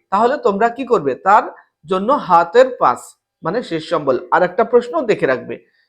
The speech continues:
সেটা কি? নিরপেক্ষ বচন বলতে কি বোঝো? গুণ ও পরিমাণ অনুযায়ী নিরপেক্ষ বচনগুলির শ্রেণীবিভাগ করো। এই দুটো প্রশ্ন আমি বলবো পদের ব্যাপ্যতা, এটা নাইনটি পার্সেন্ট চান্স, আর টেন পার্সেন্ট আমি রাখছি নিরপেক্ষ, মানে ওটা যদি কোনো কারণে মিস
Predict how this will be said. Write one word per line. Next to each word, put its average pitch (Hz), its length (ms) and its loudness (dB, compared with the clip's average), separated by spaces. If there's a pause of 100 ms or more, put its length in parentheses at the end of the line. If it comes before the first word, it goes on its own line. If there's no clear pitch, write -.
সেটা 226 260 0
কি? 349 320 -4 (920)
নিরপেক্ষ 269 520 0
বচন 262 400 0
বলতে 208 260 0
কি 185 180 -8
বোঝো? 170 440 0 (420)
গুণ 320 300 0
ও 240 300 6
পরিমাণ 277 440 2
অনুযায়ী 226 680 0
নিরপেক্ষ 220 440 0
বচনগুলির 196 680 -4
শ্রেণীবিভাগ 156 580 -2
করো। 117 260 -6 (340)
এই 190 180 2
দুটো 190 280 0
প্রশ্ন 240 460 0 (200)
আমি 202 200 -2
বলবো 220 320 2
পদের 185 280 4
ব্যাপ্যতা, 247 580 2
এটা 190 440 2
নাইনটি 233 320 0
পার্সেন্ট 262 420 0
চান্স, 320 340 -2 (400)
আর 196 320 4 (680)
টেন 311 240 2
পার্সেন্ট 247 360 2
আমি 196 120 0
রাখছি 185 320 0
নিরপেক্ষ, 202 400 0
মানে 165 180 0
ওটা 240 240 4
যদি 269 280 0
কোনো 339 240 0
কারণে 240 320 2
মিস 190 340 -6